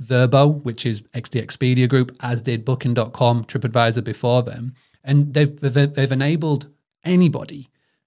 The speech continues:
any rookie, any real estate rookie, to get started on the platform, literally throw up a couple of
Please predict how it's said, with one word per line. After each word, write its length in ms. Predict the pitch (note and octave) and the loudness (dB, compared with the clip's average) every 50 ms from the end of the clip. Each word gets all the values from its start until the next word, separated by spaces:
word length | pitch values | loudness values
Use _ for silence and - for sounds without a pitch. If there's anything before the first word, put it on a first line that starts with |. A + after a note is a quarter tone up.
| _ _ - | _ _ 0
any 240 | D#3 F3+ F#3 F3+ | 2 4 4 6
rookie, 460 | D3+ B2 B2 A#2+ B2 - C3+ C3 - _ | 4 4 2 -2 -4 -12 -20 -20 -20 _
any 240 | _ D#3+ F3+ G#3 F#3 | _ -4 0 2 4
real 200 | D#3 D3+ D3+ C#3 | 4 4 4 4
estate 220 | B2 - B2 A#2+ B2 | 2 0 -4 -4 -6
rookie, 280 | A#2 A2+ - A#2 A2 | -6 -8 -10 -12 -12
to 140 | - - C3+ | -8 -6 -2
get 180 | B2 C3+ B2 - | -2 -2 -2 -4
started 560 | - - - C3+ C3+ C#3 C3 A#2 B2 B2 - - - | -6 -4 -2 0 0 0 0 -2 -4 -6 -6 -4 0
on 120 | D3+ E3 E3+ | 2 2 4
the 100 | E3 D3+ | 2 2
platform, 600 | - C#3 A#2+ - - - A#2+ A2+ A2 A2 A2 - - - - - - - - - | 2 0 -2 -2 -2 -4 -2 -2 -2 -2 -6 -8 -12 -20 -20 -20 -20 -8 -2 0
literally 320 | C#3 E3 D3+ - D3 C#3 | 0 0 2 0 -2 -2
throw 200 | - - D3 C3+ | 0 2 2 2
up 120 | B2 B2 | 2 0
a 40 | C#3 | 0
couple 280 | C#3+ F3+ E3 D3 D3 B2 | -2 -2 0 2 2 0
of 180 | A2+ A2+ - | 0 -2 -6